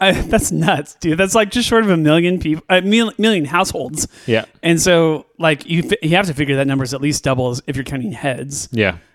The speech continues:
Speaker 1: Um, maybe triple. I, you know, it's, it, it depends on how old your kids are, I guess. But yeah, that's nuts.
Speaker 2: Yeah. So, um,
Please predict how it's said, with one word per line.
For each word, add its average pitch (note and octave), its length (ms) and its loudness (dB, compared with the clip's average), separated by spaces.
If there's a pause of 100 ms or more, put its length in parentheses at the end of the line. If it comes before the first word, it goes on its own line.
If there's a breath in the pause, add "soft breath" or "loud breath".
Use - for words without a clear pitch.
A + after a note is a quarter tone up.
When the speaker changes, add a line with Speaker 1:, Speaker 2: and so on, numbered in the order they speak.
(160 soft breath)
Speaker 1:
Um, B2+ 460 -4
maybe C#3+ 240 0
triple. F#3 560 0
I, D3 320 -6
you D#3+ 160 -2
know, D3+ 80 2
it's, C#3+ 240 -4
it, D3 160 -4 (300)
it D#3 100 -6
depends D3 260 -2
on C#3 60 -4
how C#3+ 140 0
old C#3 260 -2
your C3+ 120 -6
kids C#3+ 220 -8
are, A#2 160 -8
I A#2+ 60 -8
guess. B2+ 300 -6
But A#2+ 260 -10 (640 soft breath)
yeah, D3 180 2
that's D3 220 0
nuts. - 540 -8 (600 soft breath)
Speaker 2:
Yeah. G2+ 260 0
So, G2+ 760 2
um, A#2 560 -4